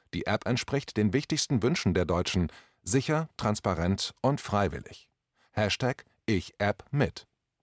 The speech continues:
Zitat Ende. Wer darf denn rein ins Ich App mit Team?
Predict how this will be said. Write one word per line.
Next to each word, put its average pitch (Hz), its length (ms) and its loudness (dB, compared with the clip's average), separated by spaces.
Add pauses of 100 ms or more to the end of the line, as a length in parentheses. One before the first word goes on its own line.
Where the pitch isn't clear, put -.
(220)
Zitat 78 440 -2
Ende. 87 300 0 (1300)
Wer 143 240 4
darf 113 320 2
denn 101 180 4
rein 95 440 4
ins - 480 -4
Ich 92 280 -2
App 85 200 0
mit 92 320 0
Team? 80 320 -2